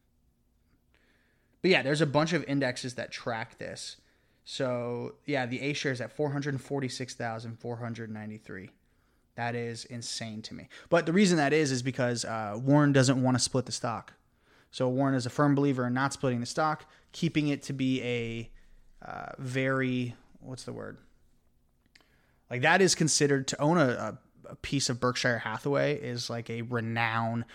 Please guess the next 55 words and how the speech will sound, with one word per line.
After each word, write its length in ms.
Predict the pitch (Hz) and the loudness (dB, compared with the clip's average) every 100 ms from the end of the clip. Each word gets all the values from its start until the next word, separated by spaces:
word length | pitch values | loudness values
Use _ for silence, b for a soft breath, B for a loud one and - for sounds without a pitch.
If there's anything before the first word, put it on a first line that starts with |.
| B | B
you're 140 | 156 | 4
a 20 | |
part 180 | 151 156 | 6 4
of 60 | 151 | 2
a 60 | |
very 360 | 123 131 131 120 | 2 4 4 2
elite 300 | 117 120 101 | -2 -2 -4
group, 320 | - 117 107 | -6 -4 -4
obviously, 520 | - 131 147 123 123 120 | 2 4 6 4 2 0
because 280 | 123 117 | -2 -2
you 100 | 113 | -6
can't 340 | 117 - 120 - - - | -6 -6 -8 -8 -16 -20
<laughs> 200 | - - | -18 -6
pay 480 | 156 123 170 131 123 B B | -4 2 2 2 -2 B B
four 220 | - 160 147 | 0 4 6
hundred 240 | 139 135 | 4 2
thirty-three 360 | 135 135 - 131 | 2 0 0 0
thousand, 300 | 131 127 127 | 2 0 2
a 40 | |
lot 200 | 139 175 | 4 6
of 80 | 151 | 6
us 140 | 135 | 4
can't 180 | - 127 | 2 0
pay 140 | 127 | 0
four 180 | 123 135 | 0 2
hundred 260 | 131 127 123 | 2 2 0
thirty-three 360 | 127 123 123 | 0 -2 -2
thousand 400 | 120 120 117 120 | -4 -2 -4 -6
dollars 280 | 113 101 110 | -6 -6 -8
for 160 | - 123 | -8 -8
one 280 | 120 117 120 | -6 -6 -4
share. 400 | - 110 92 - B B | -4 -4 -4 -8 B B
So 140 | - 135 | -6 0
being 180 | 156 | 2
a 60 | 147 | 0
part 240 | 123 139 | 0 0
of 60 | 127 | 2
that 120 | 123 | 0
is 120 | 120 | -4
an 60 | 113 | -6
elite 260 | 110 110 107 | -8 -10 -12
group. 300 | 98 87 - B B - | -14 -14 -16 B B 0
But 160 | 139 | 0
while 340 | 135 135 156 208 | 2 2 2 0
he 480 | - 208 190 170 | -2 -2 0 -2
is 140 | 147 131 | -2 0
losing 400 | 143 131 123 127 | 2 2 0 0
money 420 | 160 165 165 160 | 0 0 -2 -2
and 160 | 131 127 | -2 -4
the 160 | 117 120 | -4 -4
investment 480 | 135 123 143 - 143 | -2 0 0 0 0
choices 400 | 139 135 139 127 | 2 0 0 -2
he 120 | 139 | 0
makes, 340 | 131 131 147 | 2 0 -2
people 480 | - - - 190 180 | -6 -6 -6 -2 -2